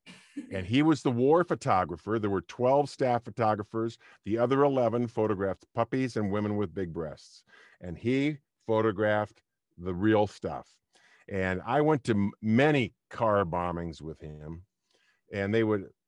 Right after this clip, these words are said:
Speaker 2: which, that's when the British Army would blow up a car because they suspected that it was a, uh, a bomb. Anyway,
Speaker 1: Mm.
Speaker 2: cut to the very chase.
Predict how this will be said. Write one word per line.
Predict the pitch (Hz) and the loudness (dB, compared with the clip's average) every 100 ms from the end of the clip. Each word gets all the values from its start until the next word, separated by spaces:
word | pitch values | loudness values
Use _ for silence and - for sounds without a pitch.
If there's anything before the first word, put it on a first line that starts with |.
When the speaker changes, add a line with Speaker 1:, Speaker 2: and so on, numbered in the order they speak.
| 104 | -10
Speaker 2:
which, | 98 - - | -10 -12 -20
that's | 104 101 95 101 | -8 -6 -6 -4
when | 101 | -4
the | 92 | -4
British | 78 73 95 90 95 | -6 -4 -4 -4 -4
Army | 95 95 | -2 -2
would | 85 71 | -4 -4
blow | 90 95 | 0 2
up | 90 | 0
a | - | -4
car | - 90 92 | -4 0 0
because | 87 87 82 | -2 -6 -8
they | 78 82 | -8 -10
suspected | - - 92 87 87 76 | -14 -12 -10 -8 -10 -10
that | 80 | -10
it | 80 | -10
was | 82 82 78 | -10 -12 -10
a, | 76 78 76 76 76 | -12 -12 -12 -12 -12
uh, | 73 - | -14 -12
a | 82 | -8
bomb. | 78 76 76 - _ - | -6 -6 -10 -14 _ -4
Anyway, | 139 131 117 | 2 4 2
Speaker 1:
Mm. | - _ _ _ _ _ _ _ _ _ _ _ _ _ _ | 0 _ _ _ _ _ _ _ _ _ _ _ _ _ _
Speaker 2:
cut | - 175 - | -2 0 2
to | 139 | 0
the | 117 131 | 4 4
very | 123 | 4
chase. | 117 - 120 98 - - - | 2 2 2 2 -2 -18 -20